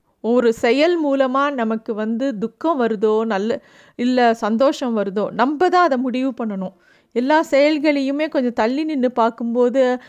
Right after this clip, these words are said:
அதுல நல்லதும் இருக்கும், கெட்டதும் இருக்கும். எதை நம்ம எடுத்துக்கணுங்கிறதா ரொம்ப முக்கியம்.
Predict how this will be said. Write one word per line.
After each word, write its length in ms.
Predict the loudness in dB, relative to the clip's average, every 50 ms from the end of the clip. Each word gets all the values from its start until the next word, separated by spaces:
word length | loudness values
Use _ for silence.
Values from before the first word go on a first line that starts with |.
| -20 -18 -8
அதுல 580 | -4 -2 0 2 2 2 2 2 2 2 0 0 -4 _ -8 -4
நல்லதும் 400 | -2 0 2 0 0 0 0 -2
இருக்கும், 340 | -2 -2 -4 -4 -4 -4 -2 0
கெட்டதும் 420 | -2 -2 -2 -2 -2 -2 0 -2 -2
இருக்கும். 340 | -2 -4 -8 -10 -14 -14 _ _
எதை 240 | -6 -4 -2 -2 -2
நம்ம 200 | -2 0 0 2
எடுத்துக்கணுங்கிறதா 1500 | 2 0 0 -2 -6 -6 -4 -4 -2 -2 -2 -2 -4 -6 -8 -10 -14 -14 _ -14 -12 -10 -6 -2 -2 0 0 0 2 2 2
ரொம்ப 280 | 0 0 -2 -4 -4 -4
முக்கியம். 420 | -6 -8 -10 _ -10 -12 -12